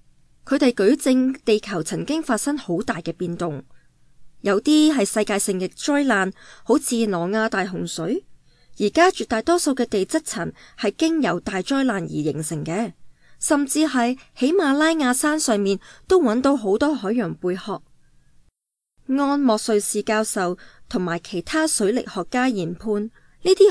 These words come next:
可以喺一年之內被大水沖積、大地巨變而成。地質學家按稀少嘅遺跡嚟解讀上古地球嘅歷史，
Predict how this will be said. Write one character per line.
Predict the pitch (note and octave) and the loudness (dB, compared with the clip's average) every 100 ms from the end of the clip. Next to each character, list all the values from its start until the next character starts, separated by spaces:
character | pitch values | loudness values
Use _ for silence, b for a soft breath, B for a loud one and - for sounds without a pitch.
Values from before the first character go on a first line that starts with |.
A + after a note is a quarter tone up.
| B3+ | 6
可 | A3 | 2
以 | C4+ | 2
喺 | A3+ F#3 F#3 B3 - | 0 0 -2 -2 -2
一 | E4+ | -2
年 | B3+ E3+ | 0 -2
之 | - C#4+ | -2 0
內 | A3 G3 b b - | 2 0 b b -2
被 | G#3+ | -2
大 | - G3+ G3 | 0 -2 -2
水 | - F#3 | -2 -2
沖 | A3 - D#4+ | -4 -2 -2
積、 | D#4 - - _ _ _ | 0 -2 -4 _ _ _
大 | A#3 G3+ F#3+ | -4 -2 -2
地 | G3+ F#3+ | -2 -2
巨 | G3 F#3 | 0 -2
變 | - F#3+ F#3 | 0 -2 -2
而 | E3 D3+ | -4 -4
成。 | - D3+ F3+ D#3 _ _ _ _ _ - | -6 -6 -8 -10 _ _ _ _ _ -2
地 | C4 B3 | 2 4
質 | F#4 F#4 | 2 0
學 | G#3+ - | -2 -2
家 | C#4+ D4+ | 0 0
按 | D#4 C4+ A3+ A3 A#3 | 0 0 2 0 -2
稀 | D#4 D#4 | -2 -2
少 | - G#4 | 0 0
嘅 | A3 | 0
遺 | F3 D#3+ | -2 -4
跡 | - D4+ b b b | -4 -6 b b b
嚟 | F3+ F3+ | -6 -4
解 | F#3 C4 | -2 0
讀 | B3 | -2
上 | - - G3+ F#3+ | -4 -2 0 -2
古 | - F3 B3 | -2 -2 0
地 | A3+ F3+ | -2 -4
球 | F#3 | -6
嘅 | D#3+ | -4
歷 | F#3 | -4
史， | - - F3 C4+ | -4 -4 -4 -4